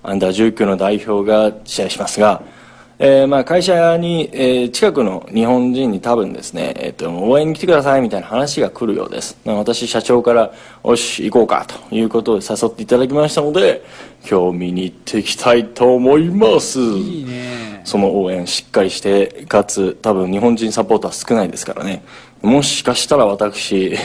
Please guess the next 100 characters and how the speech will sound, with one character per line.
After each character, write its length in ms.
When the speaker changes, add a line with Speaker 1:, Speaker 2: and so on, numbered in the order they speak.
Speaker 1:
<laughs> 160
テ 140
レ 160
ビ 120
に 80
映 260
る 120
か 380
も 140
し 200
れ 100
ま 140
せ 140
ん。 140
ま 100
あ、 40
日 140
本 240
で 120
の 240
中 180
継 140
放 200
送 100
っ 20
て 100
い 20
う 80
の 80
は 80
な 60
い 60
か 120
も 60
し 100
れ 60
な 80
い。 80
ビ 280
ー 40
エ 40
ス 80
と 120
か 100
で 80
も 160
し 100
か 120
し 80
た 140
ら 80
流 340
れ 100
る 80
か 240
も 100
し 140
れ 120
な 100
い 100
で 80
す 100
け 60
ど 60
ね。 260
え、 260
ち 60
ょ 40
っ 20
と 80
チ 160
ェ 40
ッ 80
ク 80
し 100
て 80
い 40
た 60
だ 100
け 100
れ 80
ば、 140
私 360
が 140
わ 120
ー 20
っ 40
て 120
こ 80
う 140
応 80
援 120
し 80
て 80
る 80
元 300
気 100
な 80
姿 460
が 220